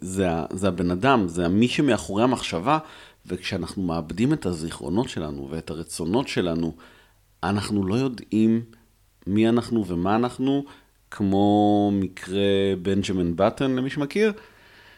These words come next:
אז בעצם זה מחלה מאוד מאוד מפחידה, כי אנחנו מאבדים את עצמנו, אנחנו נשארים מכונית בלי נהג.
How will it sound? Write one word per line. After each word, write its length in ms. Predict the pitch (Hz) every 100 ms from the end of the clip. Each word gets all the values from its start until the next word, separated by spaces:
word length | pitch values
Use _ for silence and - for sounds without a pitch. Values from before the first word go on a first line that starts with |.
| _ _ _ _ - - -
אז 420 | 87 95 92 92
בעצם 800 | - 90 - 113 - - 131 127 113 -
זה 300 | 92 90 95
מחלה 460 | 90 90 - 90 104
מאוד 400 | 95 - - 156
מאוד 180 | 147 143
מפחידה, 560 | 143 - - 104 123
כי 140 | 143 -
אנחנו 280 | 92 - 98
מאבדים 540 | 87 82 - 85 113
את 100 | 127
עצמנו, 560 | - - 92 101 101 80
אנחנו 280 | 73 -
נשארים 680 | 87 - 92 87 104 107 101
מכונית 540 | 95 87 92 95 143 -
בלי 140 | 87 104
נהג. 400 | 98 80 85